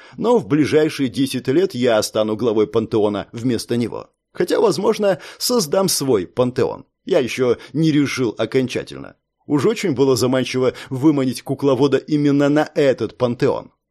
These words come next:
Остальные были не столь сильны и богаты, да и научный отдел у этого бога был самым передовым, что мне на руку. Остальные пантеоны ничем примечательным не отличались, кроме одного.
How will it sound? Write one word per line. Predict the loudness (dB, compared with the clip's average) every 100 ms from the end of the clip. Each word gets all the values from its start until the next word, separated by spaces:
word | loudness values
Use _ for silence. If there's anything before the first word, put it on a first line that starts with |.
| _
Остальные | -8 -4 0 0 2 2
были | 4 4 4
не | 2
столь | -2 2 2
сильны | 2 0 2
и | 2
богаты, | 2 2 0 -2 -20 _ -16
да | 0 4
и |
научный | 4 4 2 0 -2
отдел | 0 0 2 2
у |
этого | 0 0 0
бога | 2 0 0
был | 2 0 0 -6
самым | -2 0 2 0
передовым, | 0 0 2 2 0 -2 _ _
что | -16 -4 0 2
мне | 2 2 2
на | 2 0 -2
руку. | -6 -12 -18 -20 _ _ _ -4
Остальные | -2 -2 0 2 2
пантеоны | 2 0 0 2 2 2 2 0
ничем | 0 0 0 -4
примечательным | -2 0 0 0 0 0 -2 -2
не | 0
отличались, | -2 -2 -6 -6 -8 -10 -16 -18 _ -4
кроме | 0 2 2
одного. | 2 -2 -4 -10